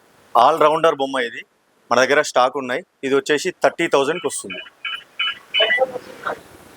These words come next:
ఈ బొమ్మ వచ్చేసి నైన్ అండ్ హాఫ్ ఫీట్స్ ఉంటుంది. ఇది వచ్చేసి ఎద్దుల బండితో నుంచుంది. చాలా పెద్ద బొమ్మ. రీజనబుల్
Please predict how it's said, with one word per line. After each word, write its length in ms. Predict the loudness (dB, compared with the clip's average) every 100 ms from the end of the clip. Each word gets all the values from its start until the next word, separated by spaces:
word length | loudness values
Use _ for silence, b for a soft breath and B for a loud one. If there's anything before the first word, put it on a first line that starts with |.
| -20 -20 -20 -2 4
ఈ 40 |
బొమ్మ 220 | 4 6 4
వచ్చేసి 340 | 4 2 2 2 2 2
నైన్ 160 | 2
అండ్ 120 | 4 2
హాఫ్ 100 | 2
ఫీట్స్ 220 | 0 0 -2
ఉంటుంది. 300 | -2 0 -2 -4 _ _ -2
ఇది 80 | 0
వచ్చేసి 280 | 2 2 2 2
ఎద్దుల 200 | 4 4
బండితో 280 | 4 0 -2
నుంచుంది. 460 | -4 -4 -6 -2 -2 -4 _ _ -20 -20 _ 4
చాలా 260 | 4 6 4
పెద్ద 220 | 4 4 2
బొమ్మ. 260 | 2 -2 -4 -10 B _ -2
రీజనబుల్ 400 | 2 2 2